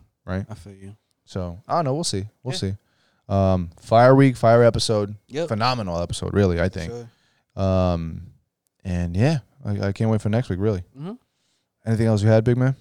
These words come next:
Speaker 2: Uh, one thing, I saw Eternals yesterday. Good
Speaker 1: The
Speaker 2: movie.
Speaker 1: movie?
Speaker 2: Yeah.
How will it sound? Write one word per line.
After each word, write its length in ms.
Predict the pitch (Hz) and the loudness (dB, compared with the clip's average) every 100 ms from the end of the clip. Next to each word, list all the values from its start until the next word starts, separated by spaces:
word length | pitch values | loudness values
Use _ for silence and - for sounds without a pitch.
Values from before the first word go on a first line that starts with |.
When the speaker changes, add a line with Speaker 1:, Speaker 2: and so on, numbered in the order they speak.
| _ _ | _ _
Speaker 2:
Uh, 420 | 143 160 165 170 156 _ | -4 0 2 2 -2 _
one 200 | 147 165 | -8 -6
thing, 220 | 175 180 | -6 -6
I 80 | 139 | -6
saw 180 | - 143 | -4 -4
Eternals 500 | 135 143 147 143 139 | -2 -4 -2 -4 -4
yesterday. 520 | 151 156 151 156 165 _ _ _ | -6 -6 -6 -6 -8 _ _ _
Good 120 | - 151 | -6 -4
Speaker 1:
The 100 | 151 | 2
Speaker 2:
movie. 300 | 135 156 208 | 6 6 6
Speaker 1:
movie? 60 | 240 - | 2 -4
Speaker 2:
Yeah. 260 | - 123 120 | -12 -10 -10